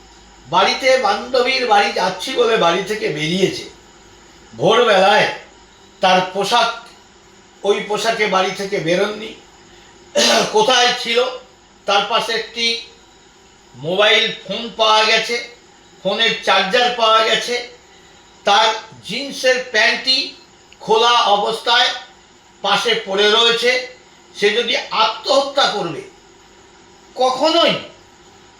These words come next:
এইভাবে জিন্সের প্যান্ট খুলে সে আত্মহত্যা করতে যাবে না।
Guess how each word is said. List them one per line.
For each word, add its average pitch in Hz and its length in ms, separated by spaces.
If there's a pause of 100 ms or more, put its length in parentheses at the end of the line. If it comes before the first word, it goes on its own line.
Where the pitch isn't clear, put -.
(220)
এইভাবে 262 760 (1160)
জিন্সের 269 560
প্যান্ট 285 360
খুলে 262 220
সে - 120
আত্মহত্যা - 680
করতে 170 420
যাবে 147 280
না। - 160